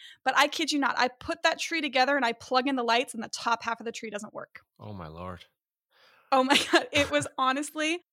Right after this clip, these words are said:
Speaker 1: the worst experience ever. So I took myself to Rite Aid, got some additional lights, and I jerry-rigged it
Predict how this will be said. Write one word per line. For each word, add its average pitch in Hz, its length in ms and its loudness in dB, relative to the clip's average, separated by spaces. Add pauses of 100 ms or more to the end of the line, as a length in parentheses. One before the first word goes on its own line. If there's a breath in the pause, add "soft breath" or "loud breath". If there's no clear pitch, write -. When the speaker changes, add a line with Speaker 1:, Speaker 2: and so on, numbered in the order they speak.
Speaker 1:
the 277 220 6
worst 262 440 -2
experience 294 500 0
ever. 233 220 0
So 240 160 -4
I 233 140 0
took 311 280 -6
myself 302 520 -2
to 302 160 -2
Rite 247 280 0
Aid, 247 280 2
got 233 220 -2
some 254 220 -6
additional 262 480 -2
lights, 233 360 0
and 240 160 -4
I 233 120 -2
jerry-rigged 240 760 -4
it - 200 -6